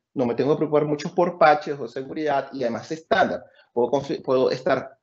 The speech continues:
plenamente confiado de que todas estas instalaciones en estas máquinas virtuales, eh, tienen la misma versión de Windows diez.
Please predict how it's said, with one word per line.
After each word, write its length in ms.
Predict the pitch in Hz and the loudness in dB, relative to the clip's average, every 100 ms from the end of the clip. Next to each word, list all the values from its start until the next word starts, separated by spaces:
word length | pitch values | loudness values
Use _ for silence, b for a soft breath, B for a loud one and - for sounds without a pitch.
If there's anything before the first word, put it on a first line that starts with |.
| - | 0
plenamente 560 | 127 139 151 151 170 165 | 4 4 4 2 -2 0
confiado 580 | 143 139 190 156 151 | -2 4 8 8 6
de 140 | 143 127 | 4 -2
que 100 | 127 | -6
todas 440 | - - 185 196 | -4 0 0 0
estas 260 | 202 - 185 | -4 -4 -4
instalaciones 680 | 180 180 156 - 170 131 | -2 0 0 2 2 2
en 120 | 123 117 | 0 -4
estas 220 | 120 147 | -4 0
máquinas 380 | 160 156 165 165 | 0 2 0 2
virtuales, 560 | 165 165 151 - - - _ _ _ | 2 6 6 6 -2 -12 _ _ _
eh, 100 | 135 | -6
tienen 320 | 135 156 160 | 4 6 6
la 80 | 139 | 6
misma 340 | 113 147 160 | 4 2 4
versión 300 | 151 147 113 | 4 4 0
de 80 | 110 | -2
Windows 300 | 90 85 - | -2 -4 -4
diez. 340 | 123 117 - | -2 -2 -4